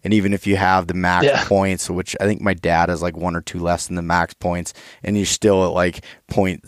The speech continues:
Speaker 1: zero five or point zero six percent, something crazy for the, the rifle tag. But the archery one now might be a little bit better. I probably shouldn't even talk about it.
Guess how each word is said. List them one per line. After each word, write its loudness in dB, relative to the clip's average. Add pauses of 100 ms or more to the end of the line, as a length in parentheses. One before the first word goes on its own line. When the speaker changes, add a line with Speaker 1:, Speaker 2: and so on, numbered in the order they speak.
Speaker 1:
zero 0
five 2 (160)
or -4 (160)
point -2
zero -2
six -8
percent, -6
something -4
crazy -6 (300)
for -2
the, 0
the 0
rifle 2
tag. 0
But -2
the 2
archery 4
one 0
now 0
might 0
be -2 (640)
a -6
little 2
bit -2
better. 2
I 0
probably 0
shouldn't -6
even -8
talk -6
about -4
it. -10